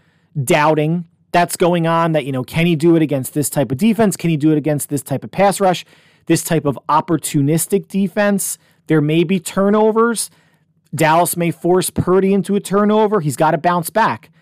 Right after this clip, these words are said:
And he's thrown interceptions before. It's not like he's, he's got a perfect win-loss record, but he's thrown picks and he's bounced back well.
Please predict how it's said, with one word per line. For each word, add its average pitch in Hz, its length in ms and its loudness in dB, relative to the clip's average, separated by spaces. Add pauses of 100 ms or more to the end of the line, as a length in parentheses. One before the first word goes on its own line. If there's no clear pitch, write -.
(100)
And 160 100 2
he's 269 160 4
thrown 196 260 2
interceptions 185 600 -2
before. 170 380 0
It's - 100 -4
not 185 180 0
like 175 200 0
he's, 165 240 -2 (320)
he's 190 100 -4
got 277 140 4
a - 20 -2
perfect 220 400 -2
win-loss 170 460 2
record, 135 260 -2
but 139 100 -4
he's 233 200 0
thrown 220 420 0
picks - 340 -4
and 147 60 0
he's 185 160 0
bounced 170 460 -2
back 151 340 -2 (460)
well. 131 420 0